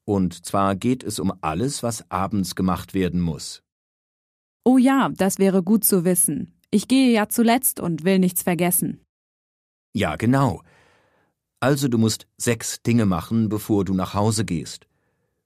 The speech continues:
Speaker 1: Zuerst solltest du überall die Fenster zumachen. Außerdem musst du alle Computer herunterfahren.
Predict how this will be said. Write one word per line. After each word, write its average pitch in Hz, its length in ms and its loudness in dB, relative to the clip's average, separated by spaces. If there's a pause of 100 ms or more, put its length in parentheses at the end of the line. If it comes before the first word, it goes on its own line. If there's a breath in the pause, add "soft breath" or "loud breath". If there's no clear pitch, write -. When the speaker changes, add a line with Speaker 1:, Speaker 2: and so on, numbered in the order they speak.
(180)
Speaker 1:
Zuerst 107 680 -4
solltest 117 460 -4
du 110 220 -2
überall 113 420 -2
die 98 140 -4
Fenster 110 400 -2
zumachen. 92 580 -4 (600)
Außerdem 104 520 0
musst 117 280 -2
du 92 80 -4
alle 92 280 -2
Computer 110 540 -2
herunterfahren. 87 960 -4